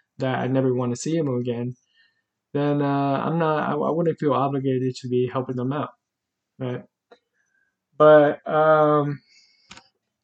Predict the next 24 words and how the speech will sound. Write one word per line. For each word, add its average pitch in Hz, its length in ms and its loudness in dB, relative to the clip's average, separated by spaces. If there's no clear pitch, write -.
again, 156 320 4
so 156 240 4
you 156 240 0
wanna 185 480 4
be 147 640 2
rooted 160 480 6
in 143 300 0
responsibility, 135 1080 2
right? 127 240 -4
The 131 100 -4
responsibility 135 880 -2
of 127 180 -4
leading 135 360 0
your 127 160 -2
life, 143 480 -2
the 131 80 -4
responsibility 131 1080 -2
of 123 280 -8
leading 131 340 0
your 123 120 -2
family, 147 680 -2
the 123 120 -6
responsibility 131 1080 -4
of 127 160 -10